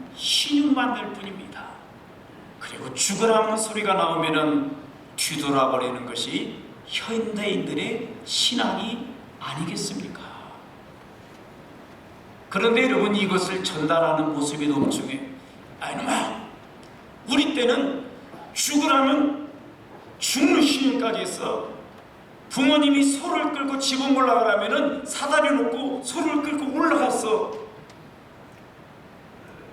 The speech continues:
그런다고 요즘 시대인들이, "아유, 그래요, 존경합니다. 저도 그렇게 살을게요." 합니까?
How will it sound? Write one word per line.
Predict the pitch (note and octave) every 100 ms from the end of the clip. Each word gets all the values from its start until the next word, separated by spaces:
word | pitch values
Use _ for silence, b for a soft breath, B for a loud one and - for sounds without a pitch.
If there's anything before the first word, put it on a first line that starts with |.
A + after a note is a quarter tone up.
| - - - C#3+ - - -
그런다고 | - D#3 D#3+ F#3+ F#3+ F3
요즘 | D3+ D#3
시대인들이, | D3 - D3 C#3+ C3+ C3+ C3+ C3 - - - - - - - -
"아유, | - - - -
그래요, | - - - - - -
존경합니다. | - G3 F3 E3+ E3 E3+ E3+ F3
저도 | - A3+ A3+
그렇게 | A#3 A3 A3
살을게요." | G#3+ G#3+ A3 G3+ G3
합니까? | - G3 G3 G#3 A#3+